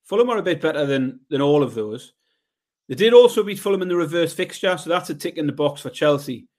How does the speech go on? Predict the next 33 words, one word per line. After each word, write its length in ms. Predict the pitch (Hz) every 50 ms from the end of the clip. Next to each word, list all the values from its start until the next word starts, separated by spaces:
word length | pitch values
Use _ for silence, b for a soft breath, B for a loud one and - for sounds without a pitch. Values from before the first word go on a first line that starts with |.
| _ _ _ _ _ _ _ _ _ -
And 120 | 127 127
Fulham 240 | - - 185 190 202
have 120 | 208 165
been 160 | 156 175 175 170
a 40 |
bit, 120 | 165 180 180
in 200 | 175 175 165 156
a 40 | 151
bit 120 | 165 156
of 80 | 151 151
a 60 | 143
slump 280 | - - 156 151 156
lately, 280 | 156 151 156 165 160 156
as 100 | 139 135
I 40 | 131
said, 340 | - - 147 147 147 143 -
but 80 | 147
I 40 | 135
think 200 | 131 156 147 151
that, 240 | 151 147 151 151 -
that 160 | 156 151 151
ended 320 | 147 139 147 147 147 143 135
with 100 | 135 135
that 160 | 131 139 123
really 280 | 143 143 151 156 160 151
good 160 | 151 147 139
win 140 | 143 139 139
against 300 | 131 131 127 123 - -
Arsenal 540 | 131 127 127 120 - - 123 113 110 - _ _ _ _ -
and 100 | 127 127
it, 220 | 131 127 120 - _ _ _ _ _ _ _
you 160 | - 165 139
know, 180 | 127 117 110